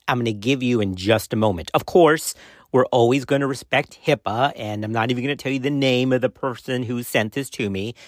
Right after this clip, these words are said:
but all to say it is real and it is heartbreaking what happened to this clinical presentation of a twenty-four-year-old, otherwise healthy, no past history young woman.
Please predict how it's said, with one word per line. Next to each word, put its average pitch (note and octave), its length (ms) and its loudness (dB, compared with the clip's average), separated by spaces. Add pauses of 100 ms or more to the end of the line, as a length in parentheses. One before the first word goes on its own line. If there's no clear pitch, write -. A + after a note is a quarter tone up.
(320)
but A#2+ 300 2 (160)
all C3 180 6
to D#3+ 160 -6
say A#2 360 2
it A2 220 -6
is G2 220 -4
real C3 580 2 (380)
and B2+ 220 0
it B2 100 0
is C3 240 -2
heartbreaking G2+ 1000 0 (280)
what B2 220 2
happened A2 680 -2
to C3 140 -2
this G#2+ 200 -6
clinical D3 380 0
presentation A#2 640 -2
of G2 100 -2
a G2 40 -4
twenty-four-year-old, A#2 1300 2 (380)
otherwise C3+ 440 2
healthy, B2 720 2
no C3 420 6
past C#3 400 0
history A#2+ 380 -4
young G#2+ 360 0
woman. F#2+ 360 -4